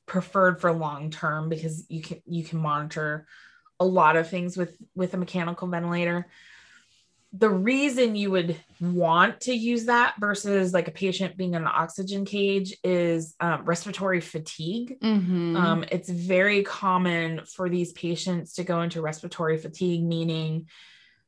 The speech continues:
Speaker 1: they're struggling to breathe. So that means their muscles are working way harder than normal.
Speaker 2: Mm-hmm.
Speaker 1: Um, and so they can actually just, like, run out of energy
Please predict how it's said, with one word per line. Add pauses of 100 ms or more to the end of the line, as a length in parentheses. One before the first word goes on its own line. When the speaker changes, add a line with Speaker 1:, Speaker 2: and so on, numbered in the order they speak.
Speaker 1:
they're
struggling
to
breathe.
So
that
means
their
muscles
are
working
way
harder
than
normal.
Speaker 2:
Mm-hmm.
Speaker 1:
Um,
and
so
they
can
actually
just,
like,
run (100)
out
of
energy